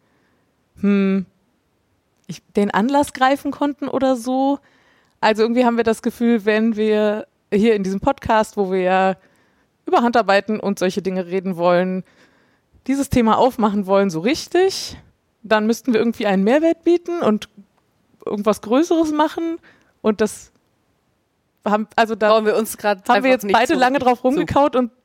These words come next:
Speaker 1: finden einfach nichts, wo wir das jetzt irgendwie so unsere und eure Zeit gut verbracht fänden.
Speaker 2: Ja. Und ich muss zugeben, also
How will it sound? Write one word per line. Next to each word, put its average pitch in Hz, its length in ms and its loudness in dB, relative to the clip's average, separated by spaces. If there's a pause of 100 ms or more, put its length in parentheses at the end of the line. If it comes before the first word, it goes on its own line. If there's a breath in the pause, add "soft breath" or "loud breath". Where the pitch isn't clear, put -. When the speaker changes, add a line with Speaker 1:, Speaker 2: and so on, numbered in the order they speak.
(160)
Speaker 1:
finden 285 380 -4
einfach 196 300 -2
nichts, 220 420 -2
wo 214 140 0
wir 208 80 0
das 202 180 -2
jetzt 208 180 -4
irgendwie 208 400 -4
so 185 220 -4
unsere 233 300 2
und 220 80 -2
eure 214 240 2
Zeit 226 420 0
gut 202 180 -6
verbracht - 540 -6
fänden. 165 640 -4
Speaker 2:
Ja. 160 240 0 (460)
Und 202 260 0
ich 233 100 -2
muss 247 260 0
zugeben, 214 380 -2
also 185 300 0